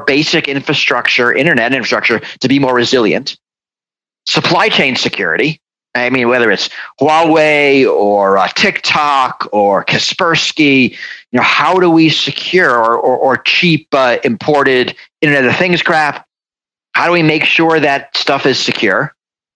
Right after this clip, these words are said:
Uh, measuring cybersecurity. We have a huge problem in not even being able to measure what we got. And then, uh, operational collaboration. How do we get a collaboration between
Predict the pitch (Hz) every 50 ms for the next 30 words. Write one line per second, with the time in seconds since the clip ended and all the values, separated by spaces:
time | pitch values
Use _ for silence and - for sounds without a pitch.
0 | _ _ _ _ _ _ _ - - 131 131 135 139 143 143 160 196 202 - 196
1 | 156 131 127 - 135 113 107 101 113 - - 185 - - 87 82 92 120 135 131
2 | 113 - - 170 165 131 - - - - 139 139 151 147 127 113 117 110 107 -
3 | - - - - - _ - 120 139 156 143 147 147 131 127 127 117 113 113 120
4 | 131 151 135 143 139 127 123 107 110 107 98 92 151 165 127 95 90 113 - -
5 | - - _ _ _ _ _ _ _ _ _ _ _ - 135 135 143 147 147 147
6 | 156 151 151 156 160 160 151 147 143 143 143 139 - 139 139 147 - 160 160 160
7 | - - 160 - - 160 151 139 135 139 143 143 131 - - - - - _ _
8 | _ - - 139 151 165 175 175 151 165 151 131 - - 147 139 139 131 127 131
9 | 127 131 127 120 110 107 - 143 135 113 92